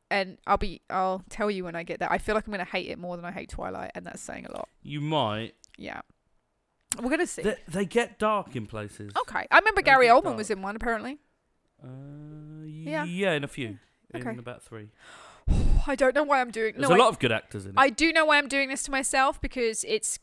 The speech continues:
Speaker 1: good for you and it's interesting, and I might find something I love. So
Speaker 2: There you go.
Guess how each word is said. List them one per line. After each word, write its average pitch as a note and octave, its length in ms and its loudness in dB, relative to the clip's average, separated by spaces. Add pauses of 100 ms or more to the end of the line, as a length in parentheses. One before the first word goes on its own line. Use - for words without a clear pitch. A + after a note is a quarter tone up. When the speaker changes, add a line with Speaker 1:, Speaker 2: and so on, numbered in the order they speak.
Speaker 1:
good E4 160 4
for - 160 -4
you D#4 460 -2
and G#3+ 200 -2
it's - 400 -2 (480)
interesting, - 480 -2
and A3 140 0
I A3 80 0
might C#4 240 2
find C#4 260 -2
something A#3+ 300 -6
I A3+ 100 4
love. - 320 -4 (160)
So - 180 -6
Speaker 2:
There B2 220 2
you G2+ 60 -4
go. F2+ 80 -10